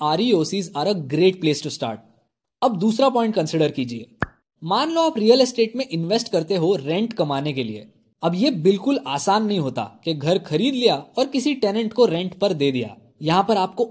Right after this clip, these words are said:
ऑक्यूपेंसी मैक्सिमाइज करनी होगी, कॉस्ट को कम रखना पड़ेगा, प्रॉपर्टी को मेंटेन करना पड़ेगा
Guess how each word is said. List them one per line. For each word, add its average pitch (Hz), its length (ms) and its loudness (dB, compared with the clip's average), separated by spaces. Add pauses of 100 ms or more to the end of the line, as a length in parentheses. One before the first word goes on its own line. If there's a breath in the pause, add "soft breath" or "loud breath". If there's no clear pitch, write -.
ऑक्यूपेंसी 196 640 0
मैक्सिमाइज 170 720 -2
करनी 165 280 2
होगी, 143 280 -2 (400)
कॉस्ट 220 320 2
को 262 160 0
कम 190 320 0
रखना 180 320 2
पड़ेगा, 147 320 0
प्रॉपर्टी 180 720 2
को 277 120 0
मेंटेन 175 680 0
करना 180 260 2
पड़ेगा 127 360 0